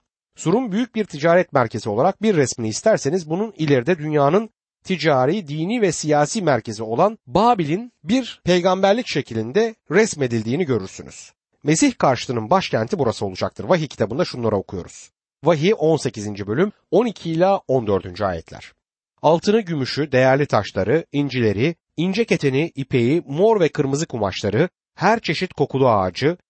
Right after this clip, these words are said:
fil dişinden yapılmış her çeşit eşyayı, en pahalı ağaçlardan, tunç, demir ve mermerden yapılmış her çeşit malı, tarçın ve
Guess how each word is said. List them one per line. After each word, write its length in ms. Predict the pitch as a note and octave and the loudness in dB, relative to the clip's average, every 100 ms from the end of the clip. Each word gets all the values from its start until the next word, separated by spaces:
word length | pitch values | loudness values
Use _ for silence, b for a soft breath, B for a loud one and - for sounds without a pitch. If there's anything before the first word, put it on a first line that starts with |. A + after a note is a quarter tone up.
| _ _ | _ _
fil 180 | - G#3 | -2 -2
dişinden 320 | D#3+ E3+ D#3 | -2 0 0
yapılmış 560 | C#3+ C3+ A#2+ A2+ F#3 - _ _ | 2 0 -2 -2 -4 -6 _ _
her 220 | - G#3 A3+ | -2 0 0
çeşit 380 | D#3+ D#3+ - | -4 -8 -4
eşyayı, 640 | C3 A#2 - G#2+ F#2 G2+ E3+ _ _ _ - | -4 -2 -2 0 0 0 -2 _ _ _ -2
en 220 | G3+ B3+ | -2 0
pahalı 420 | F3+ D3+ C#3+ C3 | 2 4 4 4
ağaçlardan, 600 | A#2 - A2+ G2 G2+ C3+ E3 _ _ - | 2 0 -2 0 0 -2 -4 _ _ -6
tunç, 400 | F#3 A3 - D3 | -2 -2 -4 -2
demir 300 | D3 G#3 F#3 | 0 2 2
ve 80 | C3+ | 2
mermerden 500 | B2+ B2 B2+ C3+ C#3 | 2 2 2 2 0
yapılmış 540 | A2+ A2+ G#2+ E3+ - _ _ | -2 -4 -4 -4 -4 _ _
her 220 | - G#3 | 0 0
çeşit 320 | - A2+ G#2 | 0 -10 -8
malı, 360 | F#2+ G2 G2 D#3 _ _ _ _ - | -4 -2 0 -2 _ _ _ _ 0
tarçın 520 | D3+ D3+ A3+ A#3+ A#3 | 0 2 -2 -4 -4
ve 200 | C#3+ C#3 | -2 -2